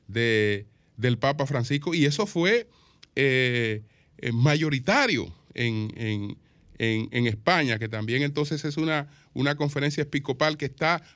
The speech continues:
prácticamente levantada contra, contra, contra el Papa Francisco. Entonces, la, el, el cardenal predilecto de ese sector es el cardenal,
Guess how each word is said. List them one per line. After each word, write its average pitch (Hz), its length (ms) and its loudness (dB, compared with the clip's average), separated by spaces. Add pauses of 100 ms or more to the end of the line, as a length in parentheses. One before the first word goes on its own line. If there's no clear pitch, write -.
(100)
prácticamente 175 840 0
levantada 160 800 2 (360)
contra, 131 720 2 (640)
contra, 131 600 2
contra 131 280 -4
el 127 60 -4
Papa 139 260 0
Francisco. 113 520 -6
Entonces, 175 480 -2 (800)
la, 160 760 2
el, 156 320 0
el 156 200 -2
cardenal 214 800 2 (1400)
predilecto 160 720 2 (920)
de 117 140 0
ese 156 140 -4
sector 220 600 0 (880)
es 170 160 4
el 190 120 2
cardenal, 175 800 4